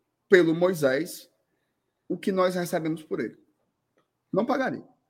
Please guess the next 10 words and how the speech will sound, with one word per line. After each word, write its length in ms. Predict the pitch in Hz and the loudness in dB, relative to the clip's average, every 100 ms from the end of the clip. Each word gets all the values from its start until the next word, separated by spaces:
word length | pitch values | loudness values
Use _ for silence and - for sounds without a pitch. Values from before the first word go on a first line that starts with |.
| _ _ _ _ _ _ | _ _ _ _ _ _
tá? 300 | 113 110 - _ _ - | -4 -4 -6 _ _ 8
Acho 260 | 165 202 | 8 8
que 60 | 208 | 2
o 20 | |
Fortaleza 540 | - 180 156 156 180 | 0 2 4 2 2
fez 200 | 180 175 | 0 0
uma 160 | 160 147 | 2 0
venda 420 | 131 175 196 - - | 2 2 2 -2 -4
muito 500 | 175 175 226 294 294 | 0 6 8 8 6
boa. 400 | 202 110 101 | 4 4 0